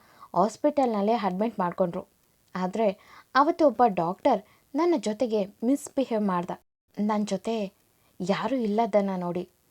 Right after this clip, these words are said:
ಅವತ್ತು ನಾನು ಪ್ರಜ್ಞೆ ಕಳ್ಕೊಂಡಿದ್ರೆ ಇವತ್ತು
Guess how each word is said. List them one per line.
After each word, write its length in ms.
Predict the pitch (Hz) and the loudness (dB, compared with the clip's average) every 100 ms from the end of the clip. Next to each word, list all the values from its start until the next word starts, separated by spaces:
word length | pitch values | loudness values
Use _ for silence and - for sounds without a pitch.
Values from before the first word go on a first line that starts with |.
| _ _ - | _ _ -6
ಅವತ್ತು 480 | 170 196 240 214 - - - 226 | -4 -2 0 -2 -6 -20 -14 -4
ನಾನು 300 | 233 240 240 | -2 0 -2
ಪ್ರಜ್ಞೆ 460 | - 214 190 233 | -2 -4 -2 -2
ಕಳ್ಕೊಂಡಿದ್ರೆ 760 | 285 208 208 220 202 208 202 185 _ - 196 | 0 -2 0 -2 -2 0 -2 -4 _ -14 -10
ಇವತ್ತು 520 | 180 180 220 208 | -8 -4 -4 -4